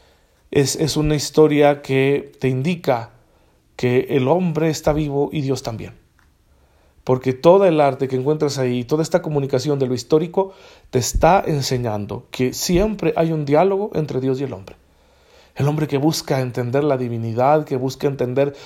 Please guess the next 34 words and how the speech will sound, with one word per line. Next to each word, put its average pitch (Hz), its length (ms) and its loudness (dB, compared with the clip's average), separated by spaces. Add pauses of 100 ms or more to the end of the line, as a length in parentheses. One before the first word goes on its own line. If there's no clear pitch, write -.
su 143 160 -2
propósito 147 500 0
en 131 80 -2
la 123 80 2
vida, 147 240 -4
y 127 80 0
Dios 165 240 -2
que 156 100 -4
le 123 120 0
habla, 127 320 -4 (640)
a - 100 2
través 135 240 4
de 170 80 2
la 151 100 6
revelación, 131 460 0
a 143 80 0
través 127 220 2
de 160 80 0
los 131 160 0
mensajeros. 120 720 -6 (1080)
Por 127 160 2
eso 139 240 2
la 151 140 4
siguiente 151 320 -2
palabra 147 300 2
es 139 100 -6
fe. 143 360 -2 (1000)
El 135 200 2
arte 165 300 2
y 117 40 2
la 117 80 -2
historia 123 480 2
en 123 160 -4
Roma 147 540 0